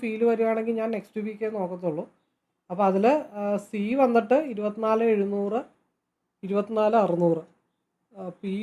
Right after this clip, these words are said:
വന്നിട്ട് ഇരുപത്തിനാല് തൊള്ളായിരം, ഇരുപത്തയ്യായിരം. ഇതൊക്കെയാണ് ഞാൻ, ആ, കൂടുതലായിട്ടും ഫോക്കസ് ചെയ്യുന്നത്. പിന്നെ എക്സ്പയറി ഡേയിൽ ഓപ്പൺ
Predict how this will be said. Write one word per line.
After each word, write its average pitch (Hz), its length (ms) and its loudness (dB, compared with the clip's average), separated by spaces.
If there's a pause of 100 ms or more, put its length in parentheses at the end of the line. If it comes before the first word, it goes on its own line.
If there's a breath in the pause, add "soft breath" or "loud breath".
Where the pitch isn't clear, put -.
(100)
വന്നിട്ട് 240 360 6 (720)
ഇരുപത്തിനാല് 220 720 2
തൊള്ളായിരം, 202 520 2 (1120)
ഇരുപത്തയ്യായിരം. 190 720 2 (100)
ഇതൊക്കെയാണ് 190 460 -4 (100)
ഞാൻ, 185 100 -6 (140)
ആ, 185 100 -8 (100)
കൂടുതലായിട്ടും 180 680 -2
ഫോക്കസ് 170 320 -8
ചെയ്യുന്നത്. 156 320 -8
പിന്നെ 170 200 -10
എക്സ്പയറി 190 500 -8
ഡേയിൽ 214 200 0 (1120)
ഓപ്പൺ 185 440 0